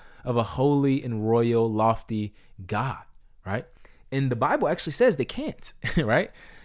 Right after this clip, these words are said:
And, but it gives a solution, right?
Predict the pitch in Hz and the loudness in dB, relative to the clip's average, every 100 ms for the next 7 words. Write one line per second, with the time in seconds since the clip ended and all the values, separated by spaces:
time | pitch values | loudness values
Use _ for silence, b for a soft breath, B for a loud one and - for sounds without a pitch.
0 | B 170 175 165 - - - - - 131 | B -2 -2 -2 -12 -20 -20 -20 -14 -2
1 | 151 156 - 143 185 180 151 147 131 196 | -2 0 0 2 2 2 0 -2 0 0
2 | - 92 - 101 113 | 0 -8 -6 -4 -4